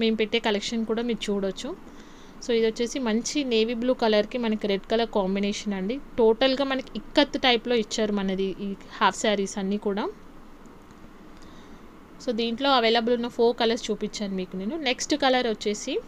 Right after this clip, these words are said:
ఇది వచ్చేసి మనకి ఖజూరి ప్రింట్‌లోనే క్రష్ మోడల్‌లో ఇంకొక హాఫ్ శారీ అండి. ఇది వచ్చేసి బ్లౌజ్ ఇలా ఉంటుంది. హాఫ్ శారీ అంతా కూడా మనకి క్రీపర్ స్టైల్‌లో ఇచ్చారు. కింద బార్డర్ వచ్చేసి లెంతీ బార్డర్ ఇచ్చారు. And ఇది వచ్చేసి దుపట్టా అండి.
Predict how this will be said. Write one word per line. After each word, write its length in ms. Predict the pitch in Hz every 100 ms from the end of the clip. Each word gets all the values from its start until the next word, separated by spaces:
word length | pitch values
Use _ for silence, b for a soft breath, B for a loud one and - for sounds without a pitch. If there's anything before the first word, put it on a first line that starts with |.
| - - B B B B B -
ఇది 160 | 226
వచ్చేసి 320 | 247 247 254 320
మనకి 320 | 277 254 262
ఖజూరి 460 | - 196 233 262
ప్రింట్‌లోనే 500 | 285 269 233 233 226
క్రష్ 380 | 294 277 208 -
మోడల్‌లో 320 | 233 226 233 277
ఇంకొక 380 | 220 214 226
హాఫ్ 380 | 226 220 208 196
శారీ 260 | 220 190 190
అండి. 300 | 185 185 370 - - B B B -
ఇది 100 | 247
వచ్చేసి 320 | 247 254 320
బ్లౌజ్ 380 | 220 214 214 226 226
ఇలా 120 | 202
ఉంటుంది. 420 | 196 190 196 240 -
హాఫ్ 160 | 226 214
శారీ 260 | 262 277
అంతా 320 | 254 220 220
కూడా 260 | 254 247 233
మనకి 340 | 233 214 208
క్రీపర్ 400 | 262 240 240 240
స్టైల్‌లో 400 | 247 - 233 220
ఇచ్చారు. 480 | 208 208 208 202 285 - B B B -
కింద 200 | 254 262
బార్డర్ 440 | 262 233 226 254
వచ్చేసి 360 | 254 247 233 330
లెంతీ 340 | 269 202 214
బార్డర్ 300 | 220 214 202
ఇచ్చారు. 440 | 202 - 190 208 392 - - B B B - 254
And 80 | -
ఇది 140 | 240
వచ్చేసి 340 | 240 247 247 320
దుపట్టా 500 | 226 214 220 - 220
అండి. 380 | 190 180 277